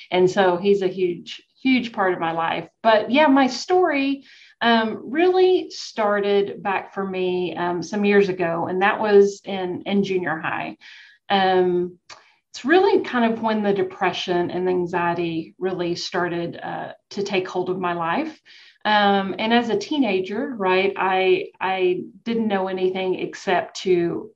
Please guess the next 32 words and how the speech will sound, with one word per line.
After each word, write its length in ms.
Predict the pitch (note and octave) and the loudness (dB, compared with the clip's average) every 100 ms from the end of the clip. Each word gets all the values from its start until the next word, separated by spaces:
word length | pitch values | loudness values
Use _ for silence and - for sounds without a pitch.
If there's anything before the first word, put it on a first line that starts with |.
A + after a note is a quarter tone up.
| _ F3 | _ 0
believe 840 | G3+ F#3+ G3 F3+ F3+ G#3 A#3 - - _ _ - | 2 4 6 6 4 2 -2 -8 -20 _ _ 0
the 100 | G#3+ | 0
stories 800 | - - F#3+ F3 E3 D#3+ E3 - | 0 2 2 2 0 -2 -4 -4
that 160 | F#3 | 0
I 80 | F3 | 0
was 160 | E3 D#3+ | 0 -6
telling 320 | - E3+ E3 | -6 -4 -4
myself, 420 | D#3 D#3+ E3+ E3+ | -4 -4 -6 -6
to 80 | - | -4
believe 640 | G3 G3 G3+ G3+ G3+ - | 2 8 8 8 2 -2
the, 320 | G3+ F#3 - - - | -2 -2 -2 -8 0
the 100 | G3 | 0
circumstances 840 | B3 B3 A#3+ A#3 A3+ G#3+ G#3 G3+ | 4 2 4 2 2 0 -2 0
around 380 | G3 A3+ C4 B3+ | 0 2 2 2
me, 400 | B3 A#3+ A#3 - - | 0 -2 -4 -12 -4
and 100 | E4 | -2
really 360 | G4 A#4+ A4+ | 0 0 -2
not 120 | A4 E4+ | 0 2
even 280 | E4 C4 | 2 2
that, 320 | A3 D4 C#4 A3+ | 2 2 0 -2
because 360 | A#3 A#3+ A#3 | -4 -4 -2
life 360 | A#3+ D4+ G#4 G4+ | 0 0 -2 0
was 380 | C#4+ B3+ A3+ A3+ | 0 0 -2 0
on 180 | A#3+ | 2
the 60 | A#3 | 2
outside 540 | - A3+ - A#3+ G#3 | 0 -4 -2 -2 0
was, 200 | F#3 F#3 F#3 - | 0 -2 -4 -6
was 220 | G3 G3+ | -4 -2
actually 420 | G3+ - - C4+ B3+ | 0 -2 -4 -6 -2
really 300 | F#3 F#3 F3 | 2 2 0
good. 480 | F#3+ C4+ C#3 - - | -4 -4 -6 -10 -12
Um, 400 | F#3 F#3 E3+ F3 | -8 -6 -6 -8